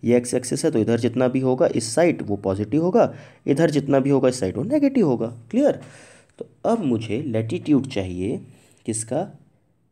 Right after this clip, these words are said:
ए से सी तक का। तो जब मैं ए से सी तक का लैटिट्यूड लिखता हूँ, लैटिट्यूड स्टार्टिंग में आपको फिगर बताया था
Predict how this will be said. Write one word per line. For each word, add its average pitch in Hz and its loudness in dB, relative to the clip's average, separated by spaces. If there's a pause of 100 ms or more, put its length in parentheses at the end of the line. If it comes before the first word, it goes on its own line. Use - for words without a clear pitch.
(140)
ए 151 0
से 139 0
सी 170 -4
तक - -8
का। 98 -6 (260)
तो 98 -8
जब 104 -4
मैं 110 -4
ए 113 -2
से 113 -6
सी 113 -8
तक 113 -4
का 110 -2
लैटिट्यूड 107 -4
लिखता 123 -2
हूँ, 104 -8 (800)
लैटिट्यूड 101 -4 (420)
स्टार्टिंग 113 -4
में 117 -2
आपको 113 -6
फिगर 113 -2
बताया 113 -2
था 170 -6